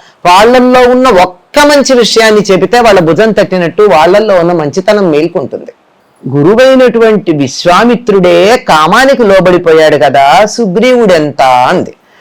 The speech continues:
అంటే, గురువుని మించి వీళ్ళు కామాన్ని జయించారు వీళ్ళిద్దరూ. విశ్వామిత్రుడే కామానికి లోబడ్డాడంటే ఎవరండి విశ్వామిత్రుడు? అక్కడ మేనక, మేనక వచ్చేటప్పటికల్లా ఆయన అదుపులో లేక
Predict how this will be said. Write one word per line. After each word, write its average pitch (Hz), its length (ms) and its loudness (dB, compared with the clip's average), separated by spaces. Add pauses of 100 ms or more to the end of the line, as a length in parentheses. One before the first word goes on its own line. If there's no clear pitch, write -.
(120)
అంటే, 170 240 0
గురువుని 147 460 0
మించి 170 380 -2
వీళ్ళు 254 280 2
కామాన్ని 208 560 0
జయించారు 196 580 2
వీళ్ళిద్దరూ. 156 760 0 (240)
విశ్వామిత్రుడే 269 800 0
కామానికి 269 560 0
లోబడ్డాడంటే 240 800 2
ఎవరండి 233 380 2
విశ్వామిత్రుడు? 233 580 0
అక్కడ 233 320 2
మేనక, 196 460 0 (400)
మేనక 226 400 0
వచ్చేటప్పటికల్లా 233 920 2
ఆయన 196 480 2 (460)
అదుపులో 233 460 2
లేక 220 600 2